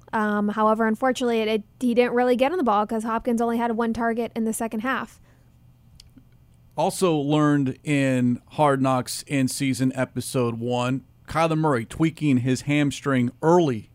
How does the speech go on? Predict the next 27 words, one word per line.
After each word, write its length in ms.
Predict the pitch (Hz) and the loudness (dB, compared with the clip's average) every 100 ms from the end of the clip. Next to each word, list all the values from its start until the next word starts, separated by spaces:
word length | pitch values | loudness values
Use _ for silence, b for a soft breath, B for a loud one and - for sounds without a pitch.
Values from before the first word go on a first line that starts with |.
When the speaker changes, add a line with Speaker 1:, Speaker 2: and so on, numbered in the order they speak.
| _ | _
Speaker 2:
in 200 | - 135 | -2 0
that 240 | 127 120 - | 0 -2 -4
contest. 600 | 123 123 110 120 107 - | -4 -4 -4 -6 -6 -4
He, 300 | 143 143 127 b b b | -2 -2 -4 b b b
on 140 | 143 147 | 0 4
the 140 | 160 | 4
injury 260 | 202 175 160 | 4 4 2
report 400 | 156 - 175 139 | 2 2 2 4
that 200 | 139 127 | 0 4
we 440 | 165 226 190 107 - _ _ _ _ _ _ - | 4 4 0 -4 -10 _ _ _ _ _ _ -4
found 300 | 165 147 139 | 0 2 4
out 180 | 135 127 | 4 4
on 260 | 123 117 | 0 -2
Wednesday, 680 | 117 180 254 147 135 107 123 143 _ _ - | 2 4 4 2 -2 -4 -6 -14 _ _ -6
he 140 | 147 | -2
did 180 | 139 135 | 0 2
not 240 | 151 156 | 2 2
participate 920 | 139 131 156 131 131 143 131 113 - - | -2 -4 -4 -4 -4 -2 -2 -4 -12 -8
in 280 | 139 135 127 | -2 0 2
the 160 | 123 | 0
closed 380 | 117 139 127 110 | -2 -2 -2 -2
walkthrough, 540 | 120 151 165 - 123 120 | 0 -2 -2 -2 -2 2
but 200 | 135 143 | 0 0
we 100 | 131 | -2
found 340 | - 143 139 | 0 0 4
out 280 | 139 139 131 - | 4 4 0 -4
on 500 | 127 127 123 120 | -4 -2 0 -2